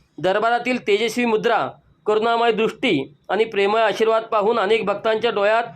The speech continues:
आनंदाश्रू तरळले. काहींनी तर आपल्या जीवनातील अडचणी सोनूदेवांच्या कृपेने दूर झाल्याचा अनुभव मांडला. सहकार्याचे आन-,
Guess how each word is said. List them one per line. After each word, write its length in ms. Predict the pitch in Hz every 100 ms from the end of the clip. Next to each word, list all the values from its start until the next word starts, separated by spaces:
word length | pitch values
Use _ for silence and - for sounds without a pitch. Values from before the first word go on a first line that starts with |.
| - - -
आनंदाश्रू 580 | - 190 226 233 208 226
तरळले. 460 | 233 185 180 147 123 - - - - -
काहींनी 280 | 196 233 254
तर 80 | 254
आपल्या 260 | 240 233 254
जीवनातील 480 | 214 214 240 247 254
अडचणी 400 | 214 240 247 262
सोनूदेवांच्या 600 | 233 226 226 233 233 233
कृपेने 360 | 220 226 233
दूर 220 | 196 226
झाल्याचा 380 | 208 202 220 233
अनुभव 320 | 190 190 190
मांडला. 340 | 185 160 127 - - _ - 339 - 349 339 - _ _ _ _ _ -
सहकार्याचे 560 | 202 240 233 226 226
आन-, 160 | 247